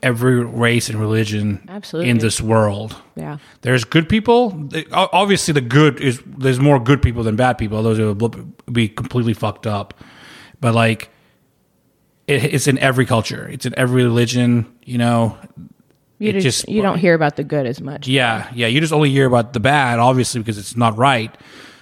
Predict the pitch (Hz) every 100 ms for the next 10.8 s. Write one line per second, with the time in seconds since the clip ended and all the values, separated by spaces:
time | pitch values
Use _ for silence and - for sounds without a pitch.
0 | _ - 113 117 110 104 127 113 - 127
1 | 120 - 127 127 120 110 117 104 - -
2 | - - _ _ _ _ _ _ _ _
3 | _ _ _ _ _ - 220 208 185 131
4 | 107 127 113 113 113 113 131 135 135 -
5 | - _ - 127 131 123 131 139 131 120
6 | 123 127 127 127 127 131 131 131 - 131
7 | 127 131 127 110 113 120 123 123 135 131
8 | 131 - - _ _ - - 156 107 117
9 | - 147 - 240 - 220 214 226 240 302
10 | 320 320 _ _ _ 294 339